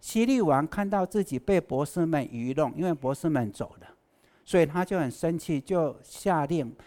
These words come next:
将伯利恒市境的两岁以下的孩子，因为他问了博士时间，知道那个星是两，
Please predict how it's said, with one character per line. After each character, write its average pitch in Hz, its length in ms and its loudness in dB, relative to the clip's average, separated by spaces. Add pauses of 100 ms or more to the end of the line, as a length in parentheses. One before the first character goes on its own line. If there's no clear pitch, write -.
(180)
将 165 340 2 (160)
伯 143 200 0
利 180 160 -2
恒 117 280 -6 (260)
市 170 340 -6
境 147 280 -4
的 123 200 -2 (100)
两 113 260 -2
岁 160 300 -4
以 117 100 -6
下 147 240 -6
的 135 80 -6
孩 107 260 -6
子， 113 200 -12 (300)
因 165 100 -4
为 165 80 2
他 165 280 -2
问 175 120 0
了 135 100 0
博 123 280 -2
士 139 180 -4
时 107 240 -10
间， 113 260 -6 (360)
知 170 120 -4
道 165 220 2
那 165 140 -2
个 147 100 -2
星 151 240 -2
是 147 260 -6
两， 110 280 -4